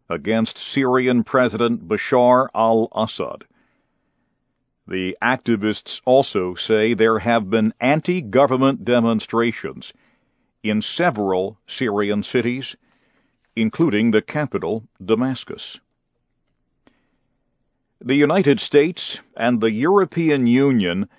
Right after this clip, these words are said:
have answered an offer by Iran to restart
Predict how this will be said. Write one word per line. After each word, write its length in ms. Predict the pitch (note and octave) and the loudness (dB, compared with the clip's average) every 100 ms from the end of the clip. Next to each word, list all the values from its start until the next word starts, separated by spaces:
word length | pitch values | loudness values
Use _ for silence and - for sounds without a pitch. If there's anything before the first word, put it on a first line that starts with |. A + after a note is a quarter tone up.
| _ _ | _ _
have 220 | - A#2 - - | -2 -2 -2 -2
answered 520 | D3 F3 - G#3 G#3 A#2 | 0 -2 -2 -2 0 2
an 180 | B2 - | 2 2
offer 540 | B2 C3+ - G#2+ B2 | 2 2 2 0 0
by 480 | G2 A#2+ D3 D#3+ D#3 | 2 4 4 0 -4
Iran 840 | C#3 C#3 A#2 A#2+ D#3 F#2+ D#2+ G#2 - _ _ _ _ - | 0 2 4 4 4 0 -2 -6 -8 _ _ _ _ -6
to 420 | C#3+ C3+ C3+ B2 - | -2 0 0 -4 -10
restart 880 | F#2 B2 G#3+ G3+ - D#3 D#3+ F#2 | -4 -2 0 -2 0 2 4 2